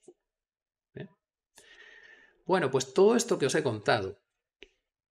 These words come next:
lo cuento para llegar al punto final, que es la estadística que nos venden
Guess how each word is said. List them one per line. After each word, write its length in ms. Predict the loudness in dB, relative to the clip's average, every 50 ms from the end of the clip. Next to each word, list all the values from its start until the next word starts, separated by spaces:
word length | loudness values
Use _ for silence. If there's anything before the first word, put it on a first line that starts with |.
| _ _ _ _ _ _ _ _ -4
lo 200 | -2 -2 0 2
cuento 400 | 2 0 0 0 0 0 0 2
para 140 | 2 2 2
llegar 420 | 2 4 4 4 2 2 -2 -8 -4
al 200 | -2 -2 -2 0
punto 260 | 0 0 0 0 -2
final, 440 | -4 -2 -4 -2 -2 -2 -2 -4 -6
que 240 | -6 -4 -2 -2 -2
es 400 | -2 -2 -4 -4 -6 -10 -18 -12
la 180 | -6 -4 -2 -2
estadística 800 | -2 -2 -4 -2 -2 0 0 0 0 0 -2 -2 -2 -2 -2 -2
que 140 | -2 -2
nos 260 | 0 0 -2 -2 -4 -2
venden 800 | -2 0 0 2 2 4 4 4 2 0 -4 -12 -20 -20 _